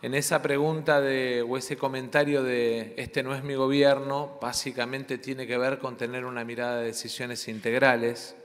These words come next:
Una cosa es abordar en un marco de emergencia las dificultades frente a una crisis política y otra cosa es, superada la crisis política y la crisis de coyuntura,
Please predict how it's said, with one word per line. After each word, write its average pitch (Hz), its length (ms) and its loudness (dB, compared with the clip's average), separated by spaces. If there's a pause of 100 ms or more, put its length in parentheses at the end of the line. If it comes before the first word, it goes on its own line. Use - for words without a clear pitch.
(1300)
Una 113 260 -6
cosa 120 380 -2
es - 600 -2 (320)
abordar 127 1080 2
en 120 140 -8
un 113 120 -6
marco 120 380 0
de 117 100 2
emergencia 131 1040 -4 (720)
las 110 140 -8
dificultades 120 1300 -2
frente 117 380 -8
a - 20 -2
una 117 140 -6
crisis 120 340 -10
política 139 720 -2 (520)
y 127 80 -2
otra 123 280 -2
cosa 127 400 -4
es, 131 140 -2
superada 123 1000 2
la 117 180 -2
crisis 127 400 -4
política 123 680 -2
y 120 80 -2
la 113 120 -2
crisis 120 360 -6
de 117 100 -6
coyuntura, 123 800 -4